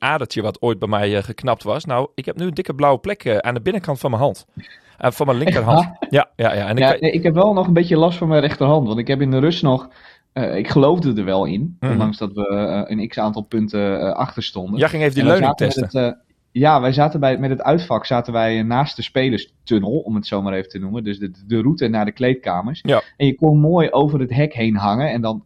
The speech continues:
Speaker 2: keihard op het hek slaan. En, eh, de jongens nog wat moed inschreeuwen voordat ze de kleedkamer in gingen.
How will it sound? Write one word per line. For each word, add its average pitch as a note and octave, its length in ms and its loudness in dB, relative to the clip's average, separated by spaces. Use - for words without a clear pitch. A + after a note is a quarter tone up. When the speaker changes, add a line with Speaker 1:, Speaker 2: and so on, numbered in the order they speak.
Speaker 2:
keihard C3+ 380 2
op A#2 140 -4
het A2 100 -8
hek C3+ 220 -4
slaan. A2 340 -2
En, G#2 140 -6
eh, A2+ 140 -2
de A2 60 2
jongens A#2+ 280 2
nog A#2+ 140 -2
wat A2+ 140 -2
moed C#3 200 2
inschreeuwen A2 560 0
voordat A2+ 260 -4
ze - 100 -8
de G#2+ 80 -2
kleedkamer G2+ 580 -2
in G2 120 -6
gingen. G2 320 -8